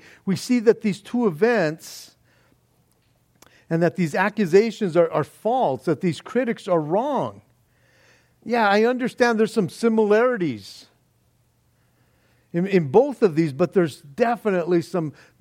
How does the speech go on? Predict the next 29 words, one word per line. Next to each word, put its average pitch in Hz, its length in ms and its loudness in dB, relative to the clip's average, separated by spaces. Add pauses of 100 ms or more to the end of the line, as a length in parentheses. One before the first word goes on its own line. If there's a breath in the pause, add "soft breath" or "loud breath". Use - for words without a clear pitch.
(120)
differences 185 720 -2
as 143 160 -4
well. 180 600 -2 (460 loud breath)
And 165 100 -2
some 254 220 4
of 285 80 -2
the 240 100 0
similarities 208 840 2
that, 170 260 2
that 165 140 0
we 165 120 0
see 233 300 -4
in 202 120 0
these 170 200 -4
two 226 200 -4
miracles, 185 800 -2 (1300 soft breath)
both 214 400 2
of 185 140 2
them 165 200 2
had 180 320 0
great 175 260 0
multitudes. 160 920 -8 (1500)
In, 202 180 2
in 208 140 4
both 254 380 2
instances, 208 760 2
Jesus 220 440 -2
had 208 260 0
compassion 170 1000 -6